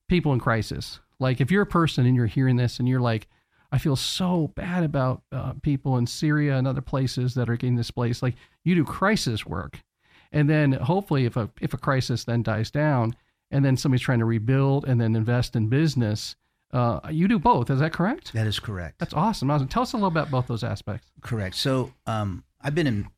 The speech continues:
Speaker 2: mission work for about forty years and doing disaster response since the mid nineties in Southern Sudan and then in Kosovo and on. And today, uh, our operations are primarily in the Middle East,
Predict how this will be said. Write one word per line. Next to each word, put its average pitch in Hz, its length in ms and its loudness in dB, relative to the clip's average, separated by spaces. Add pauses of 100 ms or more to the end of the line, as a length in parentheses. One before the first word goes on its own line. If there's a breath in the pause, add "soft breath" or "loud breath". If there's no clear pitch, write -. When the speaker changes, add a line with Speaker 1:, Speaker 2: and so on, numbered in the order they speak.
Speaker 2:
mission 117 300 -2
work 95 200 -6
for - 80 -8
about 95 200 -6
forty 113 320 -4
years 98 460 -6
and 98 220 -6
doing 101 320 -2
disaster 101 480 -4
response 92 640 -6
since - 280 -4
the - 100 -8
mid 95 200 -4
nineties 98 520 -4
in 87 120 -6
Southern 92 280 -6
Sudan 92 460 -4
and 82 260 -6
then 101 200 -6
in 85 80 -6
Kosovo 95 500 -6
and 90 140 -6
on. 90 300 -4 (840 soft breath)
And 110 320 2
today, 123 600 2
uh, 104 560 -2
our 110 200 -2
operations 120 720 0
are 101 60 -4
primarily 104 560 -2
in 98 80 0
the 95 80 -2
Middle 101 260 -2
East, - 400 -6